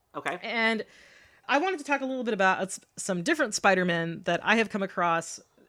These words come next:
Speaker 2: who are real dudes using Spider-Man as inspiration to do good in the world.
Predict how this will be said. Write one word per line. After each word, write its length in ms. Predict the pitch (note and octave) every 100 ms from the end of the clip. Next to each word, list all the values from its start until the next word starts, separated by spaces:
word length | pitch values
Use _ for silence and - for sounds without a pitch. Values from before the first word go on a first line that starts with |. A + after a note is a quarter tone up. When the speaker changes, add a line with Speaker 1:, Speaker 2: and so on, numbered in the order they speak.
| _ _ _ -
Speaker 2:
who 180 | G#3+ G3
are 240 | F3+ E3+
real 280 | E3+ D#4 E4
dudes 600 | A#3+ A3 G3+ F#3+ - - - _ _ _ _ F3
using 300 | G3 C#4 C4+
Spider-Man 480 | - G#3+ G#3 G3 F#3+
as 240 | F3 F3+
inspiration 540 | F3 - F3+ E3+ D#3 E3
to 120 | D#3
do 160 | D3+ D3+
good 200 | E3+ D#3+
in 60 |
the 60 | D#3
world. 400 | C2+ B1+ B1+ -